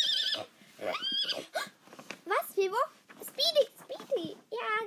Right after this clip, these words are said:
genau.“ „Ach, ich komm ja schon. Ich geh schon mal vor und füttere Sandy und Silber.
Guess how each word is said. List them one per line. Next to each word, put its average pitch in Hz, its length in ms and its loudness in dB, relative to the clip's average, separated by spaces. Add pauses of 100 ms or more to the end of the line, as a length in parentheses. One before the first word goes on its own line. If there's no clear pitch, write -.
genau.“ 415 520 0 (880)
„Ach, 285 680 -12 (200)
ich - 200 -10
komm 320 300 -2
ja 269 180 -4
schon. 233 680 -8 (840)
Ich 349 180 -6
geh 330 140 -6
schon 311 140 -6
mal 285 160 -4 (120)
vor 254 180 0
und 240 100 -8
füttere 262 320 -10
Sandy 262 320 -6
und 240 160 -10
Silber. 233 400 -10